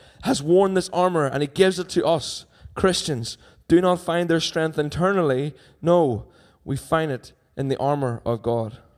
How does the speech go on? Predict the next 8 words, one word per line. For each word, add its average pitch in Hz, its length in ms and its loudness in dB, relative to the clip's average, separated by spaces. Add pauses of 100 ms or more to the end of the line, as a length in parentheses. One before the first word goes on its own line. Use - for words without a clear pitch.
(2000)
So - 160 -2
let's 175 200 0
look 165 260 -2 (100)
at 131 100 -4
the - 80 -6
armor 123 420 -4
of 117 140 -4
God. 113 260 -4